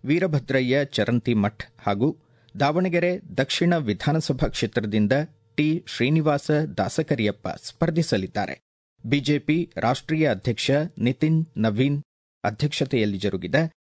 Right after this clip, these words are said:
ಪಕ್ಷದ ಕೇಂದ್ರ ಚುನಾವಣಾ ಸಮಿತಿ ಸಭೆ ಅಭ್ಯರ್ಥಿಗಳ ಹೆಸರನ್ನು ಪ್ರಕಟಿಸಿದೆ. ಬಾಗಲಕೋಟೆ ವಿಧಾನಸಭಾ ಕ್ಷೇತ್ರದ ಉಪಚುನಾವಣೆ ಹಿನ್ನೆಲೆ ಚುನಾವಣೆಯ ವೀಕ್ಷಕ ಪಾರುಲ್ ಪಟವಾರಿ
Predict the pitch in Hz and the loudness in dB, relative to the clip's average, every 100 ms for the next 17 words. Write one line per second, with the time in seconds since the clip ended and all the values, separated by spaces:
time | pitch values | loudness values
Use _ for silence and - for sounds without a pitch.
0 | _ 160 156 - 170 170 170 _ 127 156 | _ -2 0 -2 2 0 0 _ 2 2
1 | 147 156 151 113 107 127 135 135 123 98 | 2 0 0 0 2 2 0 0 -2 0
2 | 110 107 104 - 92 127 151 - - 98 | 0 0 -2 -2 -2 0 0 -4 -8 0
3 | - 147 - 117 92 101 101 147 131 82 | 0 0 -2 0 -2 -4 -4 -2 0 -4
4 | - - 170 147 117 - - - - _ | -8 -4 -2 -2 -6 -6 -8 -8 -12 _
5 | _ _ _ _ _ _ _ _ 120 160 | _ _ _ _ _ _ _ _ -2 0
6 | 180 220 208 202 190 196 208 - 131 160 | 2 0 0 0 2 2 2 0 0 2
7 | 165 - 156 151 - 131 - 120 120 151 | 2 0 0 0 0 -2 0 0 2 0
8 | - 113 147 143 110 123 117 120 107 98 | -2 0 0 2 2 2 2 0 2 2
9 | 110 127 - _ _ - 170 185 180 151 | 4 4 0 _ _ 0 2 2 2 2
10 | 156 170 - 117 127 - 127 - 147 151 | 2 0 -2 -2 -2 0 0 2 2 0
11 | _ 107 143 165 175 - 107 107 104 104 | _ 0 2 0 0 -2 -2 2 2 2
12 | 160 | 0